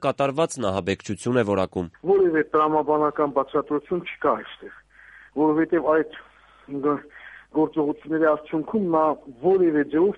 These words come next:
Speaker 2: չի փոխում ռազմաքաղաքական հավասարակշռվածությունը սահմաններում։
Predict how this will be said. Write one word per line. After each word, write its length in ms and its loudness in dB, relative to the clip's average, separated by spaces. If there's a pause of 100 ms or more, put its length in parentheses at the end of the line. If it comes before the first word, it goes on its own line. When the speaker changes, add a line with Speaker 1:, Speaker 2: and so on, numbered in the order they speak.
Speaker 2:
չի 120 -6 (120)
փոխում 380 -4 (420)
ռազմաքաղաքական 1000 0
հավասարակշռվածությունը 1300 -2
սահմաններում։ 640 -2